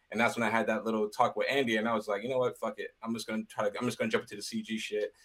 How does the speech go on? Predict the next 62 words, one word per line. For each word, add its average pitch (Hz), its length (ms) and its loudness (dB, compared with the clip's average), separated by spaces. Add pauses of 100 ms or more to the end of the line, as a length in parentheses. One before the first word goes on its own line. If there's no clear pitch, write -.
(240)
and 110 280 2
as 104 160 4
a 104 40 2
backup," 110 460 4
you 107 80 -6
know 110 80 2
what 104 80 0
I 107 40 -4
mean? 127 220 -2 (500)
And 110 180 4
I 104 100 2
called 165 260 10
him. 127 80 6
I 117 60 4
was 117 80 2
like, 131 120 10
"Yo, 170 140 12
do 127 60 4
you 123 60 -2
guys 131 220 6
need 127 140 2
help?" 151 260 8
They 123 60 2
was 139 80 4
like, 113 140 4
"Yeah, 170 140 10
we'll 120 160 6
pay 139 200 4
you, 139 100 6
like, 113 160 0
three 139 160 4
hundred 135 140 6
dollars 131 220 6
a 117 80 0
day. 147 200 6
Come, 131 160 -4
we'll 123 100 6
fly 123 160 4
you 123 100 6
out 120 100 6
next 120 220 -4
week." 139 220 2
And 104 100 -4
I 113 60 0
was 110 100 -4
like, 104 120 -2
"All 156 160 6
right, 123 160 0
cool." 127 300 4 (440)
And 107 140 0
then 107 100 2
from 113 140 0
there, 143 420 6
I 107 60 -4
just 107 160 -2
started 113 240 2
working 113 280 -2
in 110 40 0
the 110 80 0
C 113 180 -6
G 123 140 -4
industry. 104 440 -6